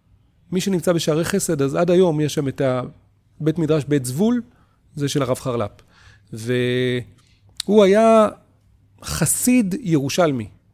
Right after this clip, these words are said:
כלומר של הגר"א, על דרכו של הגר"א. בדיוק היום למדנו בחבורה של התניא שיש לנו בגוש עציון,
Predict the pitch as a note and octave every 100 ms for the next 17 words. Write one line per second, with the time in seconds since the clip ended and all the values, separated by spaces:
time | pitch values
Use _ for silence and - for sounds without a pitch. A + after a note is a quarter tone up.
0 | _ _ _ _ _ _ _ _ - C#3
1 | C#3+ E3+ E3 D#3+ D3 C3 B2+ C#3 - -
2 | _ _ _ _ _ _ - B2 A#2+ A2+
3 | E3 D#3+ C3 B2 A#2 G2+ _ _ _ _
4 | _ _ _ _ _ _ - D3 D#3 E3
5 | D#3 D3+ C#3 D3 D#3 D3+ C#3+ A#2+ C3 C3
6 | D3+ D3+ C3 F3+ G3 D#3 C#3 A#2+ D3+ C#3+
7 | C3 C3 C#3 - D3+ G3+ G3